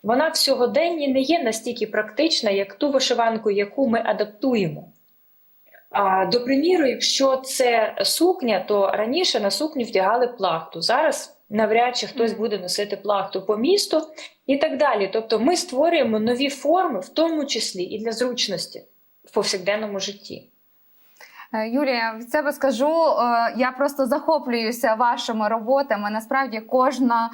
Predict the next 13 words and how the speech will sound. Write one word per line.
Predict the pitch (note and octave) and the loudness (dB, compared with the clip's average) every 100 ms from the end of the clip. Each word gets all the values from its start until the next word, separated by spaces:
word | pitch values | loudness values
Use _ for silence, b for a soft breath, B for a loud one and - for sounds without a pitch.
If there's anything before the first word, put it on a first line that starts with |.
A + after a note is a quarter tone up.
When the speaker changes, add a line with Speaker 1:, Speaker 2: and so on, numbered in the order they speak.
| B | B
Speaker 1:
Дякую. | F#3+ - | -2 0
Speaker 3:
кожна | C#4+ B3+ | 0 0
вишиванка — | B3 C#4 C4 B3 C#4 D#4+ C4+ A3 A3 | 0 -2 0 2 2 0 0 -2 0
це | A#3 A#3+ | -2 -2
пр-, | A#3 G#3 | -6 -4
витвір | C4 C#4 C4+ A#3+ | -6 -4 -6 -4
мистецтва | B3 C4 A#3 G3 G3 F#3+ G3 | -8 -4 -2 -2 -4 -10 -10
з | G3+ | -6
такою | A3+ A3+ A#3+ | -4 -2 0
повагою | A#3+ A#3+ C4+ C4 A3 | 0 0 2 0 -4
і | |
з | G3+ | -4
любов'ю. | A3 G3+ C4+ B3+ A#3+ | -2 2 2 2 -2